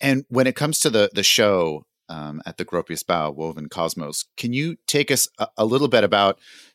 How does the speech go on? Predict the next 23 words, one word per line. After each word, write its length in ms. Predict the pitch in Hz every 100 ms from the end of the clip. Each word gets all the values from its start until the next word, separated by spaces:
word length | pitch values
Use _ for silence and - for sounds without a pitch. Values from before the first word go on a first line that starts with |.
| _
take 200 | - 131
us 140 | 120 -
through 260 | 117 139
the 80 | 127
show 400 | - 131 123 127
and, 120 | 101 -
and 200 | 101 98
what 200 | 113 110
was 180 | 107
it 60 | 101
about, 280 | 98 98 113
if 120 | -
we 80 | 101
could, 220 | - 82 _ -
uh, 100 | 92
visit 420 | 90 110 98 104
virtually, 540 | 95 101 - 104 107 110 - - - -
um, 640 | 95 92 90 87 87 85 - _ - - _
in 100 | 101
our 100 | 92
mind's 360 | 90 90 95 98
eye? 460 | 87 87 95 107 107 -
Uh, 480 | 92 92 90 87